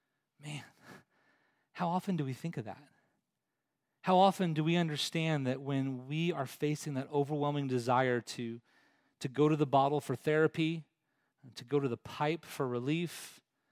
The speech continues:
to go to the needle for some distance and escape, how often do we think that when, when,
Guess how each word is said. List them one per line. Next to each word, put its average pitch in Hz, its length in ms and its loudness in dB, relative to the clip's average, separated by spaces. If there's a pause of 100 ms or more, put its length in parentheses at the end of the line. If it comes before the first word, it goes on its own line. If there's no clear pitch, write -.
(300)
to 135 80 -6
go 135 200 2
to 151 100 2
the 131 140 0
needle 160 440 2
for 131 340 -8
some 131 460 -4 (380)
distance 160 580 -2
and 117 100 0
escape, 156 640 0 (1400)
how 196 140 10
often 208 340 8
do 170 140 4
we 202 160 4
think 202 460 4
that 151 200 2
when, 156 320 2 (200)
when, 151 240 0